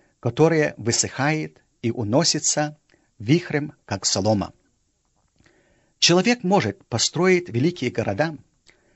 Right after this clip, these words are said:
но в соответствующее время они разрушаются и превращаются в прах. Он может построить великие машины, они скоро становятся устарелыми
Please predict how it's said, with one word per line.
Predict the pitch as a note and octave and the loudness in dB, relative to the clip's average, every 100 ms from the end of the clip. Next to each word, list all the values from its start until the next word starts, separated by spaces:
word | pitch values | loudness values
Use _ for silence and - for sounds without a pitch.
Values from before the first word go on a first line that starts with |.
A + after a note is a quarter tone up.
| _ _ | _ _
но | - D#3 F#3+ | 2 4 4
в | - | 0
соответствующее | C#3 C#3 F#3 A3 - C#3+ A#2 - A2 | 0 2 0 -2 -2 -2 0 0 0
время | G2+ F#3 G2 F2+ _ _ _ _ _ | 0 0 -2 -8 _ _ _ _ _
они | B2 D3 G3 - - _ _ _ _ | 2 2 2 -6 -14 _ _ _ _
разрушаются | A#2 A#2 G#2+ - C#3+ F3 E3 - D#3 - _ | -2 0 0 0 2 2 0 -2 -6 -10 _
и | |
превращаются | B2 A2+ G2 G2 - C3 C3+ - | -4 -2 -2 -2 0 0 0 -2
в | G#2+ - | -2 -6
прах. | G2+ F#2+ - _ _ _ _ _ _ | -4 -4 -10 _ _ _ _ _ _
Он | - A#2+ | 0 4
может | B2 C#3 C#3+ | 6 6 4
построить | C3 B2 - D3+ C#3+ B2+ | 2 0 4 6 6 4
великие | B2+ D#3+ - B2 | 2 2 0 0
машины, | A#2+ - A2+ G2+ F#2+ - _ _ _ - | 0 0 0 -2 -6 -14 _ _ _ -2
они | A#2 A#2+ | 2 2
скоро | - - F#3 D#3+ | 0 0 0 2
становятся | - A2+ C#3 D#3+ D#3 - - | 0 2 2 2 0 -2 0
устарелыми | - - G2+ C3 D#3+ D3+ D3 | -2 -2 2 2 2 0 -2